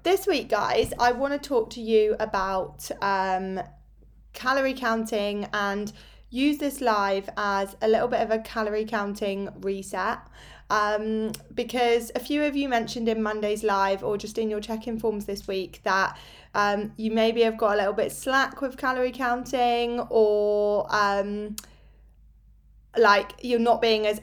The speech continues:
accurate as you want to be. Um, or sometimes, like, if you've been doing it a while, it can feel like a little bit like,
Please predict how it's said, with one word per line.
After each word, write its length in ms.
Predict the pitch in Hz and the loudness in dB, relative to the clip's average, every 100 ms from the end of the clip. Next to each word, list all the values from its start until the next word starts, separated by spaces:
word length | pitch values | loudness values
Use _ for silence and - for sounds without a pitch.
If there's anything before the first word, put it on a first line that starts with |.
| 214 | -2
accurate 420 | 214 226 233 - | -2 -2 -2 0
as 140 | 214 | -2
you 100 | 214 | -2
want 300 | 208 262 - | -2 -2 -4
to 100 | - | -6
be. 440 | 240 226 220 220 220 - | -2 4 4 4 -2 0
Um, 500 | 208 202 214 220 220 - - | 2 2 0 -4 -6 -14 -8
or 80 | 262 | 0
sometimes, 560 | 320 339 349 311 294 | 4 4 4 2 4
like, 180 | 262 233 | 4 2
if 140 | 269 262 | -2 -2
you've 160 | 254 | -4
been 140 | 247 220 | -2 0
doing 260 | 233 247 | 2 2
it 80 | 247 | 0
a 40 | 254 | 0
while, 380 | 247 247 277 | 2 4 4
it 220 | 285 240 - | 2 0 -4
can 180 | 240 | -8
feel 320 | 226 247 233 233 | -4 0 0 2
like 300 | 220 220 220 | 2 2 0
a 40 | |
little 220 | 220 214 | 0 2
bit 240 | 220 214 - - | 2 0 -2 -4
like, 280 | 202 - | -2 -2